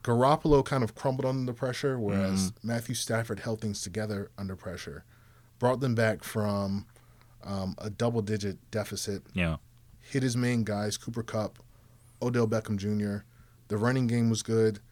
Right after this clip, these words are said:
Speaker 1: The defense was good. Um, the turnovers were minimal. And it just worked out for him. And
Speaker 2: That's
Speaker 1: they were at
Speaker 2: true.
Speaker 1: home field.
Speaker 2: Yeah. Both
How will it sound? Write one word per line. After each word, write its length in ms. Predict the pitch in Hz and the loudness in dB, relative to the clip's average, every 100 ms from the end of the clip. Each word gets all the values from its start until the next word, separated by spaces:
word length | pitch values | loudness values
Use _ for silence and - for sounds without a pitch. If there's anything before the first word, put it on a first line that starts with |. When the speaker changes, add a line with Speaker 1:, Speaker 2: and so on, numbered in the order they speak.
| - - - - | -20 -20 -20 -12
Speaker 1:
The 100 | 110 | -8
defense 540 | 98 120 123 127 113 110 | -2 -2 -2 0 0 0
was 160 | 107 | -6
good. 360 | - 107 104 104 - - - - - - | 0 0 0 -4 -10 -20 -20 -20 -20 -10
Um, 460 | 104 101 98 95 95 - - - | -4 -2 -2 -4 -8 -14 -20 -12
the 100 | - | -6
turnovers 560 | 107 - 139 131 131 117 | -4 0 2 4 4 2
were 100 | 107 | 2
minimal. 520 | 107 113 117 117 117 - - - - - - - - - - - | 4 4 4 2 0 -8 -20 -20 -20 -20 -20 -20 -20 -20 -20 -12
And 320 | 113 110 107 104 | -2 0 0 -2
it 120 | 107 | -6
just 220 | 113 - | -6 -2
worked 220 | 107 104 | -2 -2
out 160 | 120 123 | -4 -6
for 180 | - 82 | -8 -10
him. 40 | |
And 80 | 73 - - - | -10 -18 -20 -4
Speaker 2:
That's 120 | 147 | 2
Speaker 1:
they 60 | 165 | 2
were 60 | |
at 40 | 135 | 4
Speaker 2:
true. 100 | - | 4
Speaker 1:
home 100 | 151 | 2
field. 400 | 147 165 151 - - | 2 0 0 -6 -4
Speaker 2:
Yeah. 280 | 101 98 85 - - - - - - - - - - | 2 2 0 -8 -20 -20 -20 -20 -20 -20 -20 -2 12
Both 380 | 147 180 196 | 12 12 10